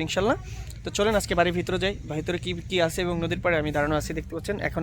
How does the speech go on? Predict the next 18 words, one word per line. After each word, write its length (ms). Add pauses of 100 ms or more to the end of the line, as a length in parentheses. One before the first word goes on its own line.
আল্লাহ 180
তালা 180
এখন 180
এই 80
বাড়িটা 200 (100)
রাখছে। 280 (1120)
আহ, 200 (600)
তো 120
এই 120
বিষয়টা 240
আজকে 180
ক্লিয়ার 240
করার 180
জন্য 100 (100)
দাঁড়াইছি। 360
আহ, 920 (300)
তো 60 (180)
চলেন 180